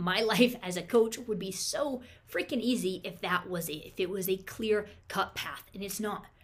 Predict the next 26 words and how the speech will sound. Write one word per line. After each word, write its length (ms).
Right? 240
We, 300
we 100
sometimes 560
take 240
two 180
steps 300
forward, 400
three 180
steps 320
back. 300
We 100
sometimes 540
zig, 260
we 120
sometimes 560
zag. 260
We 160
face 460
obstacles, 640
adversity. 720
You 80
know, 100
we 220
have 280
setbacks. 840